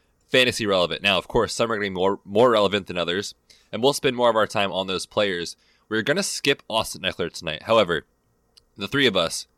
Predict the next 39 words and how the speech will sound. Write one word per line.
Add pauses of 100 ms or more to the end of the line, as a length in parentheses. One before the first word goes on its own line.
(120)
Okada,
myself,
and
John, (360)
have
talked
about
Austin
Eckler, (460)
um, (120)
multiple
times.
John
and
I
did
a
Dynasty
Startup
mock
draft (260)
for
the
Patreon
crew,
and
if
you
want
access
to
that, (300)
patreon
dot
com
slash
red
shirts
pod.